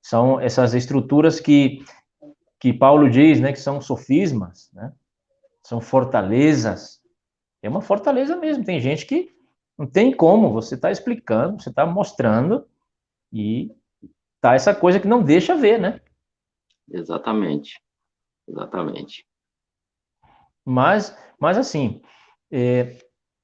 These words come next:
Speaker 1: o evangelho da graça, as pessoas, é, é gracioso, né? É engraçado. Olha só,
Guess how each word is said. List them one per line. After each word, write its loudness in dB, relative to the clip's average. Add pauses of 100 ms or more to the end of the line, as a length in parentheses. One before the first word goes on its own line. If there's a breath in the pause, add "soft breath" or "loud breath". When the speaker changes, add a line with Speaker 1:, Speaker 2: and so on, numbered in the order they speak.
(240)
Speaker 1:
o 4
evangelho 2 (240)
da 2
graça, 4
as -6
pessoas, -4
é, 0
é 4
gracioso, 2
né? -10 (100)
É -8
engraçado. 0 (220 loud breath)
Olha 4
só, -2